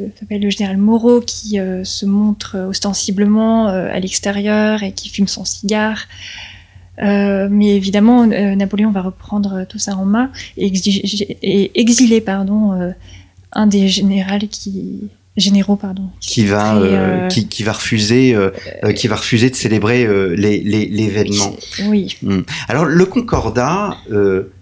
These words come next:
Speaker 2: c'est quoi ? C'est le retour de l'État confessionnel tel
Speaker 1: Alors
Speaker 2: qu'il existait, euh, avant ?
Speaker 1: Alors, on ne peut pas dire ça exactement.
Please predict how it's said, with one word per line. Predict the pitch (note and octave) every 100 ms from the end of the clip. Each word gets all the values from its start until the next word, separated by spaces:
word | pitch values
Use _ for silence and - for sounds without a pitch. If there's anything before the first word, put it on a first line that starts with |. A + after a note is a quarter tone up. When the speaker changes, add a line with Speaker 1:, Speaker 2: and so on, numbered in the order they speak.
| - - -
Speaker 2:
c'est | - B2
quoi ? | - - - -
C'est | - B2+ A#2
le | A#2+ A#2 A#2+
retour | B2 C3 C#3+ - F3+ G3
de | C#3 A#2
l'État | A#2+ C3+ D3 - D#3+
confessionnel | - - C3 C#3+ - C#3 C3 C#3+ F3+ - - - - _ _ _ -
tel | C3
Speaker 1:
Alors | -
Speaker 2:
qu'il | - B2
existait, | A2+ B2+ - - C3+ C3+ -
euh, | A2+ A2+
avant ? | A2+ A2+ C3 E3+ - -
Speaker 1:
Alors, | A#3 G3+
on | G#3+
ne |
peut | A3
pas | B3 A#3+ A3+ G3+
dire | G3 G#3 - -
ça | A3+ A3+
exactement. | A3 G3+ G#3+ A3